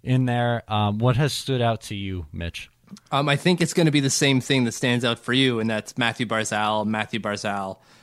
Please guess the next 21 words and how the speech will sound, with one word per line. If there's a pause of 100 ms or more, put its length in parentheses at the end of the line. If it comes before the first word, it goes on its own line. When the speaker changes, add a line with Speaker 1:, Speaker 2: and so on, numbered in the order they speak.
(140)
Speaker 2:
Matthew
Barzal (380)
in
all
three
of
those
games, (100)
all
three.
Like,
it's
just,
it's
all
him
all
the
time
right
now.